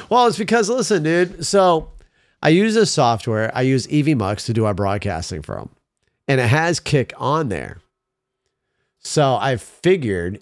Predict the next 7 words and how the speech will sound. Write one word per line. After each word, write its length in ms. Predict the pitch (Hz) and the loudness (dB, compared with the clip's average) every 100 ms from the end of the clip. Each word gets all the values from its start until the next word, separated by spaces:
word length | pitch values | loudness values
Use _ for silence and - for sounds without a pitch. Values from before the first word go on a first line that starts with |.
| - | -6
if 300 | 117 107 - | -4 -4 -4
Kick 260 | 160 160 | -4 -2
is 140 | 160 123 | -2 0
already 320 | 123 117 123 | 0 0 -2
on 260 | 127 180 156 | -4 -4 -4
there, 360 | 80 69 101 _ _ _ _ _ _ _ _ | -6 -6 -10 _ _ _ _ _ _ _ _
then 720 | 120 123 123 123 123 120 113 | -2 0 2 0 0 -2 -4